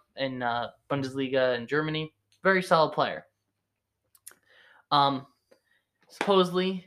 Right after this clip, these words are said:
there are rumors, rumors that have not been confirmed that him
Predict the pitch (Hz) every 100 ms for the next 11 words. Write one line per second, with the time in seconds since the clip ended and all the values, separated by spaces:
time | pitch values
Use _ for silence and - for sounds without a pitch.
0 | _ 110 - 127 165 151 135 175 - -
1 | - 147 151 151 131 120 156 170 - _
2 | _ _ _ _ _ 127 123 127 131 170
3 | 170 185 - 165 139 135 139 - - 135
4 | - - 185 170